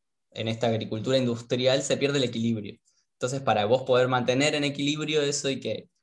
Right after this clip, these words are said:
no venga una plaga y te coma todo, que el clima venga y te cague toda la helada, tenés que optimizar e ingresar cosas de afuera, ingresar insumos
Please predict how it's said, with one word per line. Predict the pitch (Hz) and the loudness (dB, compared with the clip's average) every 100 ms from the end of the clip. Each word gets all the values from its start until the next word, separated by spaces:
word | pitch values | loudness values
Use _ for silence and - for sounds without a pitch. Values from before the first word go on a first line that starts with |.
| - | -6
no | 123 | 2
venga | 131 135 | 4 4
una | 127 123 | 2 2
plaga | 135 139 139 143 | 4 6 6 6
y | 131 | 2
te | 120 107 | -2 -6
coma | - 117 117 | -4 -2 4
todo, | 135 139 139 135 139 - _ _ | 6 8 6 2 -6 -20 _ _
que | 107 104 101 | -6 -2 -2
el | 107 107 | -4 -4
clima | 127 131 135 135 127 | -2 2 4 4 4
venga | 123 131 131 127 | 4 4 2 2
y | 120 | 2
te | 113 110 107 - | 0 0 -2 -2
cague | 123 120 | 0 2
toda | 127 | 2
la | 127 | 2
helada, | 123 131 135 139 - _ | 2 2 2 -2 -10 _
tenés | 123 117 | -6 -2
que | 135 | 0
optimizar | 123 - 123 123 123 160 180 175 | -2 -2 -2 0 0 0 0 -2
e | 131 | -4
ingresar | 123 120 117 - 160 | 0 2 2 0 -2
cosas | 156 170 175 | 0 -2 -2
de | 143 | -2
afuera, | 110 - 131 131 139 _ _ _ _ _ _ - | -2 2 4 4 -2 _ _ _ _ _ _ -8
ingresar | 113 110 135 143 156 | -4 -2 4 4 4
insumos | 131 120 - 156 151 160 180 - | -2 -4 -4 -2 0 -2 -2 -8